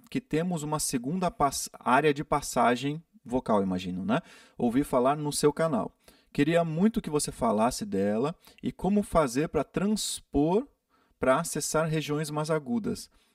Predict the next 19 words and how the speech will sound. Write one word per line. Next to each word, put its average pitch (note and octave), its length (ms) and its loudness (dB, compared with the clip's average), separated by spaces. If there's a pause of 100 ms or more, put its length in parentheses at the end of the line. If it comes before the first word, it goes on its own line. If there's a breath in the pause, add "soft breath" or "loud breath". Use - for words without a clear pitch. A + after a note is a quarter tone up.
Eu B2 140 -2
pedi C3+ 240 -2
bastante D3+ 540 -2
dos C3+ 180 -8
meus B2 220 -2
agudos C#3 500 -4
por C#3 180 -2
estudos C3+ 380 -8
equivocados A#2+ 800 -4 (280 soft breath)
sem - 240 -2
professor. - 600 -4 (1160 soft breath)
Beleza, G#2 520 2
vamos B2+ 280 -4
falar C#3 180 0
um C#3 40 -4
pouquinho, G#2 360 -6
tá? E3 220 0 (340 loud breath)
Então, D3 200 0 (840)
veja, A#2 380 0